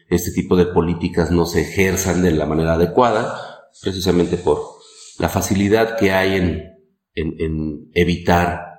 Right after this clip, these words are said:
estas políticas a base de, de, de, ya sabemos, ¿no? Los sobornos, etcétera, este, tráfico de influencias que siempre existen y más en nuestros países latinoamericanos, pero,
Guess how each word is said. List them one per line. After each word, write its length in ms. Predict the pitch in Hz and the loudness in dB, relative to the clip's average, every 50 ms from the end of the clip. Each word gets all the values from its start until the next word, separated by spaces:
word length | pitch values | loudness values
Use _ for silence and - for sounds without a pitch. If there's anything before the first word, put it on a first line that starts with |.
| _ _ | _ _
estas 320 | - 85 - - 87 - | -12 -10 -6 -6 -6 -6
políticas 580 | - - 85 82 82 80 80 82 78 - 76 - | -2 -2 -2 -2 -2 -4 -4 -6 -6 -6 -4 -2
a 60 | 78 | -2
base 260 | 73 78 76 - 82 | -2 -2 -2 -4 -4
de, 120 | 73 71 - - - - _ _ _ _ _ _ _ _ _ - | -4 -4 -4 -6 -12 -20 _ _ _ _ _ _ _ _ _ -6
de, 200 | 82 76 73 78 - | -4 -4 -4 -4 0
de, 80 | 85 87 | 2 2
ya 80 | 87 | 4
sabemos, 320 | 87 - 87 78 76 76 78 | 4 2 0 0 0 -2 -2
¿no? 160 | 80 87 95 | 0 2 2
Los 180 | 90 80 - | 2 0 0
sobornos, 800 | - 76 76 90 98 95 92 95 92 92 90 90 90 90 - 87 - | -2 0 2 2 4 4 4 4 4 4 4 2 2 0 -2 -6 -2
etcétera, 580 | - 92 87 - - 90 85 87 85 85 - - - | 0 0 0 2 2 2 2 2 0 -2 -6 -10 -14
este, 460 | - - - - - 76 71 71 - - _ _ _ _ _ _ _ _ _ | -16 -16 -16 -10 -8 -8 -8 -8 -12 -18 _ _ _ _ _ _ _ _ _
tráfico 400 | - - 87 - 92 87 - 87 | 0 0 2 2 0 2 2 2
de 80 | 85 80 | 2 2
influencias 880 | 78 82 - 101 95 95 98 98 92 - - 95 95 95 92 - - - - | -2 -2 0 2 2 2 2 0 -2 -2 0 0 2 2 0 -2 -6 -6 -6
que 60 | - | -6
siempre 360 | - - 92 87 87 92 92 | -2 0 0 2 2 2 0
existen 480 | 90 - - 95 90 92 90 101 92 90 | 0 0 0 0 0 2 0 2 2 2
y 60 | 85 | 2
más 220 | 87 87 87 - | 2 0 0 0
en 60 | 90 | 0
nuestros 260 | 92 85 80 - - - | 0 0 -2 -4 -6 -2
países 300 | - 87 85 85 95 90 | 0 0 2 2 2 2
latinoamericanos, 840 | 87 87 98 90 95 98 101 101 107 101 113 120 117 127 120 - - | 2 2 2 2 4 4 2 2 2 0 0 0 0 0 -2 0 0
pero, 340 | 107 98 101 101 92 - | 2 2 2 0 -2 -4